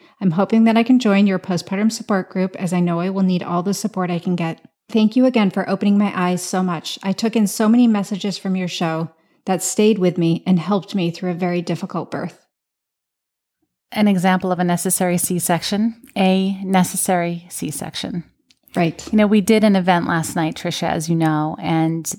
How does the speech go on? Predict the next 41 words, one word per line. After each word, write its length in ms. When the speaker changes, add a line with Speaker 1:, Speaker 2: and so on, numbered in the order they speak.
Speaker 2:
this 180
is 120
an 60
important 380
distinction 520
that 120
we 100
need 200
to 100
make 360
because 580
while 340
we 300
plan 280
our 120
births 400
and 80
we 80
get 140
excited 460
to 80
get 140
educated 540
for 140
our 100
births 500
and 140
envision 400
the 80
births 360
that 200
we 120
want 420
and 100
intend, 640
and 100
all 120
of 80
those 160
things 260
are 260